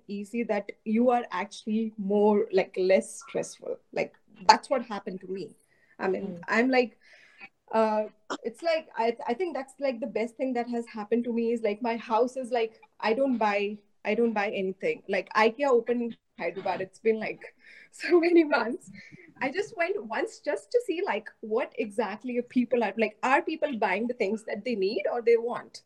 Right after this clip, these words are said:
Speaker 2: Hmm.
Speaker 1: So, <laughs> so it's like people message and say that your house is very clean. It's because I don't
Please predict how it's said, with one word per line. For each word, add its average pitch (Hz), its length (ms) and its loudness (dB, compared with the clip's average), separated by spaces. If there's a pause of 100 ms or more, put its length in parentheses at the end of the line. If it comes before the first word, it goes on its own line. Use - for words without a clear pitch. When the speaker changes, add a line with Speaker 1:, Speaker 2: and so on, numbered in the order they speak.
(340)
Speaker 2:
Hmm. - 80 -12
Speaker 1:
So, 285 440 2 (240)
<laughs> - 0 - (1300)
so 370 220 6
it's 370 140 -2
like 330 220 4
people 330 280 -2
message 294 360 -2
and 269 140 0
say 262 180 -6
that 240 240 -2
your 247 180 -2
house 220 320 0
is 233 140 -6
very 220 320 -2 (140)
clean. 285 240 -4
It's 277 140 -4
because 381 260 0 (140)
I 269 160 0
don't 294 380 -4